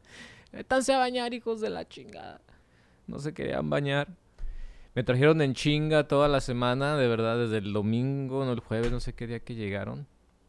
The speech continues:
Feliz que vino mi sobrino, eh, y a gusto porque está mi hijo aquí toda la semana, entonces bien chido. Eh,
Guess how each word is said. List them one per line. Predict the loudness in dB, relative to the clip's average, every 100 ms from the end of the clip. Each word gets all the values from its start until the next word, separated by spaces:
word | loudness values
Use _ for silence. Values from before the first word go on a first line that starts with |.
| _
Feliz | 0 2 4 2
que | 2
vino | 2 2
mi | 0 0
sobrino, | -2 0 -2 -2 -8 -14 -18 -10
eh, | -6 -4 -4 -6 -6 -8 -8
y | -6 -4
a |
gusto | -2 -2 -4 -6
porque | -6 -8 -8
está | -2 0 2 0 -2 -8 -14 -20 -12
mi | 0 4 6
hijo | 4
aquí | 2 -2 -2
toda | 2 4
la | 4 0
semana, | 0 0 0
entonces | -2 -4 -6 -6
bien | -4 -4
chido. | -4 -4 -6 -8 _ -20 _ _ _ _ -10
Eh, | -6 -4 -4 -6 -6 -8 -12 -18